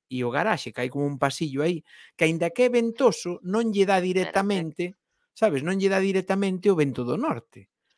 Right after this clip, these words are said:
Speaker 2: Claro,
Speaker 1: E pen-, e
Speaker 2: ben.
Speaker 1: pensei que morrera. Pensei que morrera, porque quedou o pau, sabes? O pau que saíra con dúas folliñas
Speaker 2: Sí.
Speaker 1: na punta, quedou aí só. E perdeu as follas, dixen eu, "Puf,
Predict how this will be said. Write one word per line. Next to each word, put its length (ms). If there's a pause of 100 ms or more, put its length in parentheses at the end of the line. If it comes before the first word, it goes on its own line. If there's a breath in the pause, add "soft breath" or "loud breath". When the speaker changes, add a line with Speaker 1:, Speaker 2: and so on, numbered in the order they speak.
(200)
Speaker 2:
Claro, 300
Speaker 1:
E 40
pen-, 260 (140)
e 140
Speaker 2:
ben. 160
Speaker 1:
pensei 120
que 140
morrera. 640 (480)
Pensei 280
que 100
morrera, 320
porque 240
quedou 400 (560 soft breath)
o 100 (100)
pau, 320
sabes? 400
O 120
pau 200
que 100
saíra 340
con 160
dúas 200
folliñas 420
Speaker 2:
Sí. 40
Speaker 1:
na 160
punta, 280
quedou 280
aí 140
só. 360 (480)
E 100
perdeu 400
as 140
follas, 400
dixen 320
eu, 160
"Puf, 260